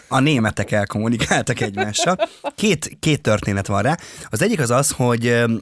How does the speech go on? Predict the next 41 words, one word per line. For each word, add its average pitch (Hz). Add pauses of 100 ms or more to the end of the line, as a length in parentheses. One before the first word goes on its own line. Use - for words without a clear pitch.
hogy 113
volt 123
egy, 104
egy 104
nagyon 107
szegény, 98 (100)
ö, 98 (260)
asszony, 202 (440)
aki 120
azért 117 (120)
ajándékot 104
akart 98
adni 98
a 101
gyerekeinek, 180
és 143
hogy 131
a 123
kis, -
kis -
ajándékokat 104
azt -
a 131
tyúknak 107
a 107
fészkébe, 98 (360)
ö, 104 (160)
tette 104
bele. 85
De 110
amikor 143
a 143
gyerekek 143
mentek 117
ki, -
akkor 147 (100)
pont 117
onnan 113
kiugrott 101
egy 101
nyúl. 92